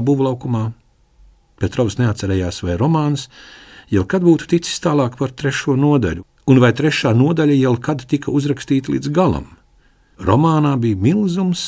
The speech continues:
slēptu nozīmju un alūziju,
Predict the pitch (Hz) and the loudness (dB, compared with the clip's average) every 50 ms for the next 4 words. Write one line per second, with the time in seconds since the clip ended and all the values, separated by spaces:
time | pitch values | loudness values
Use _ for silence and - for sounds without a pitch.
0 | - - - 127 143 151 151 143 - - - 127 117 123 151 151 135 143 151 151 | -6 -4 -2 0 0 0 -2 -4 -6 -6 -2 0 0 0 0 0 0 0 0 0
1 | 151 151 147 - 110 101 92 - - 123 143 151 156 156 151 147 135 139 156 156 | 0 -2 -2 -2 -2 -2 -4 -2 0 2 4 4 4 2 2 -2 -2 -2 -2 -2
2 | 156 151 | -2 -4